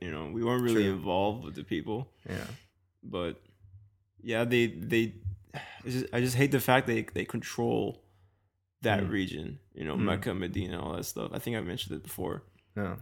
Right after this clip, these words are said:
Speaker 1: But they, they have too much power. That's the thing. They have too much power over the, over the, over the Muslim world.
Speaker 2: Mm.
Speaker 1: You know what I mean?
Speaker 2: Yeah. And definitely when you go there,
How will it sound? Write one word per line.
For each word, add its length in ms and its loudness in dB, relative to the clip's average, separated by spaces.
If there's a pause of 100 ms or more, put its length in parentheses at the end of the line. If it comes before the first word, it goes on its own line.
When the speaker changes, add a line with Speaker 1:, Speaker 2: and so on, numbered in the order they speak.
(120)
Speaker 1:
But 120 -4
they, 160 2
they 120 2
have 180 2
too 120 -2
much 200 0
power. 460 6 (1040)
That's 220 -6
the 20 -16
thing. 140 2
They 60 6
have 80 4
too 100 6
much 200 4
power 200 8
over 240 0
the, 160 -2
over 280 -6
the, 320 -4 (520)
over 140 -8
the 80 -6
Muslim 380 -4
world. 320 -4 (640)
Speaker 2:
Mm. 200 -4 (880)
Speaker 1:
You 60 -16
know 40 -12
what 60 -10
I 40 -10
mean? 300 -8
Speaker 2:
Yeah. 280 -4 (540)
And 160 6
definitely 320 6
when 120 4
you 80 2
go 280 6
there, 380 0